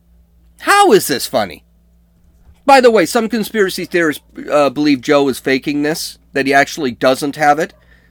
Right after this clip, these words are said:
because he's not wearing his mask all the time when people are taking pictures of him. And I, I'm becoming a conspiracy theorist because half the time,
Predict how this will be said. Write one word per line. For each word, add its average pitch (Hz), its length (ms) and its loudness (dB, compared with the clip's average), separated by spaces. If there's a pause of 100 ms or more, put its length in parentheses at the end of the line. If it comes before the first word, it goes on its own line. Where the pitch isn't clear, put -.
because 151 220 -2
he's 139 100 -4
not 143 220 4
wearing 143 260 2
his 131 160 -4
mask 135 320 0
all 143 100 -4
the 135 80 -4
time 143 340 0
when 120 140 -4
people 131 240 -6
are 123 80 -2
taking 127 320 -6
pictures 139 500 -8 (160)
of 139 180 -4
him. 160 160 -4 (680)
And 185 320 4 (800)
I, - 300 -6 (800)
I'm 233 260 2
becoming 214 480 0
a 185 60 -4
conspiracy 202 720 -2
theorist 208 520 -2
because 190 600 -4
half 208 240 0
the 208 100 -4
time, 185 480 -2